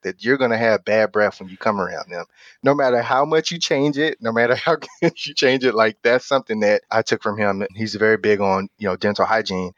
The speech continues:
And I didn't know that much. You know, I learned about it over time, how important it was. People just don't get their annual cleanings. They don't get deep cleanings. They don't do the, the necessary things for dental health. And dental health can help prevent a lot of the issues that you have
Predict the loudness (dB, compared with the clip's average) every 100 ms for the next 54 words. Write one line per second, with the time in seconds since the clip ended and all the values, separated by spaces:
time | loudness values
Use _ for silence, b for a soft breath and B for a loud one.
0 | b b -4 -2 -4 -4 -2 0 0 0
1 | 2 2 -2 _ _ -2 -2 -2 -6 -2
2 | 0 0 2 2 4 2 0 0 -2 -6
3 | -8 -4 -2 -2 0 0 0 -2 -4 -2
4 | -2 -2 -4 -4 -4 -4 -10 b b b
5 | -4 0 0 -2 -2 0 0 0 -4 2
6 | 4 4 2 -2 0 -2 -2 -4 -4 -6
7 | -6 0 0 0 -8 -6 -10 -8 -8 -8
8 | -4 0 2 0 -2 0 0 -2 b b
9 | 0 2 2 2 2 0 0 0 -2 -4
10 | -6 -20 -6 -2 0 2 2 2 0 -6
11 | 0 2 2 2 2 0 -2 -2 -2 -6
12 | -2 -2 0 -2 -2 -2 0 2 0 0
13 | -2 -4 -6 -4 -2 -2 -4 0 0 0
14 | -8 -2 2 4 2 0